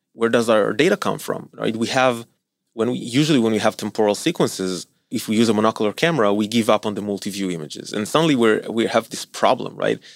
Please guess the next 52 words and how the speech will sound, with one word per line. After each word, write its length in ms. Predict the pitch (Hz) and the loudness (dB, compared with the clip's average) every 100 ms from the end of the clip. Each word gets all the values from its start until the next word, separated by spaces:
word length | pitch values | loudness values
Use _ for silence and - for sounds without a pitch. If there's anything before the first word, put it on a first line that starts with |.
| _ _ - | _ _ -6
I've 140 | 98 | -4
seen 280 | - 135 123 | -2 -2 0
you 360 | 113 139 120 | 2 4 4
from 300 | 107 - 101 | 2 0 0
one 200 | 104 135 | 2 0
angle, 440 | 92 104 95 92 92 | 0 -4 -2 -2 0
but 140 | 101 | 0
when 160 | 107 113 | 2 2
I 60 | |
went 220 | 107 127 127 | 2 0 0
to 80 | |
the 100 | 113 | 2
other 240 | 110 135 117 | 2 4 2
angle, 260 | 101 101 | 0 -2
you 100 | 101 | 0
already 200 | 131 135 | 0 0
moved. 400 | 104 104 92 - _ _ - | -2 -2 -2 -6 _ _ -2
And 140 | 110 | 2
that 160 | 135 - | 2 2
kind 140 | 170 | 0
of 100 | 135 | 2
ruins 320 | 120 131 120 | 2 2 2
my 140 | 113 110 | 2 0
<laughs> 100 | 110 | 0
ability 400 | 113 131 117 110 | 0 0 0 -2
to 140 | 117 | 0
match 280 | 110 113 - | 2 2 2
those, 340 | 110 107 101 - | -2 -2 -4 -16
those 480 | 104 101 101 92 - | -6 -4 -4 -6 -6
pixels 420 | 160 175 110 101 | -6 -2 -4 -2
and 120 | 104 | -2
say, 220 | 113 110 | 2 4
"Oh, 240 | 113 165 110 | 4 4 4
wait, 280 | 123 98 - | 2 0 -2
I 80 | 117 | -6
can't 420 | - 147 - - | 0 -2 -2 -4
tell 380 | 127 127 127 120 | 0 2 4 2
my 460 | 110 107 104 98 95 | 2 2 2 0 -2
model 460 | 107 165 165 101 | 0 2 2 2
now 340 | 101 98 90 90 | 2 2 0 0
that 180 | 101 | 0
that 180 | 107 110 | 0 -2
same 180 | - 113 | -2 -2
pixel 380 | 131 139 - 104 | -2 -2 -2 0
looks," 380 | 107 - - - _ _ | 0 -4 -12 -16 _ _
you 100 | - | -10
know, 240 | 113 110 - | -4 -2 -2
I 80 | |
can 180 | 104 107 | -4 0
match 200 | 117 123 120 | 0 0 0
that 260 | 107 - | -4 -2
pixel 440 | 151 - 113 107 | -6 -2 0 0